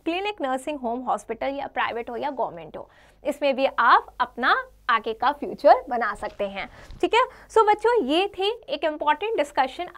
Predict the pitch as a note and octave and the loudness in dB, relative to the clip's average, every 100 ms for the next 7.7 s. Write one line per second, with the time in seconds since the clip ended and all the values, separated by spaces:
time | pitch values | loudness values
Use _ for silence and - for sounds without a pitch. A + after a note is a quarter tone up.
0 | C4 A#3+ B3 A#3+ E4 - A#3 G3+ - E3+ | -2 0 -2 -2 -2 -2 -4 -6 -6 -14
1 | E3 - _ _ _ F4+ F4+ G4 G#4+ G4+ | -16 -18 _ _ _ 0 2 2 0 2
2 | D4+ E4+ F4+ F4 - F#4 G4+ G#4 - - | 4 6 6 4 0 0 0 -2 -4 2
3 | D4 D4+ E4 F#4+ E4+ F4 D#4+ F#4 G4+ D#4 | 2 2 -4 -4 -2 -2 2 0 2 0
4 | E4 E4 C#4+ - D#4+ D4+ C#4+ B3 C#4+ C4+ | -2 -6 -10 -6 -4 0 -2 -2 -4 -4
5 | C#4+ F#4 F#4+ F#4+ F#4+ F4+ C#4 - B3+ B3 | -4 -4 -2 -2 -2 -2 -4 0 0 2
6 | B3 D4 - G#3+ A3+ B3+ A3+ B3 B3 B3 | 0 -2 0 0 0 -2 -4 -2 0 0
7 | C#4 B3 B3+ B3 A#3+ C4 C#4 | 0 -4 -6 -4 -2 0 -2